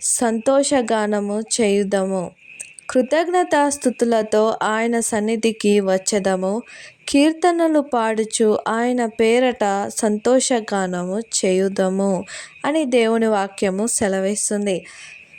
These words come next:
మనము దేవుని సన్నిధికి ఏ విధంగా రావాలి అని ఈ రెండు వాక్యాలలో మనము చూడొచ్చు. యెహోవాను గూర్చి ఉత్సాహధ్వని అనంటే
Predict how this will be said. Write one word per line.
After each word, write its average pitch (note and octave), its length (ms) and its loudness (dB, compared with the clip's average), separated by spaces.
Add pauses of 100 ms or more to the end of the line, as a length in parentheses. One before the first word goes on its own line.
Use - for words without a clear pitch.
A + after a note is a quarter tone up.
(480)
మనము D4 580 2
దేవుని C4+ 440 2
సన్నిధికి A#3+ 640 0
ఏ G#3+ 260 4
విధంగా G#3+ 560 0
రావాలి G#3 720 0
అని A3+ 420 2 (100)
ఈ C4+ 160 4
రెండు A#3 300 4
వాక్యాలలో G#3 720 2
మనము G#3+ 360 -2
చూడొచ్చు. F#3+ 720 0 (800)
యెహోవాను C4+ 560 2
గూర్చి A#3 720 2
ఉత్సాహధ్వని A3 1040 0 (120)
అనంటే G3 800 -2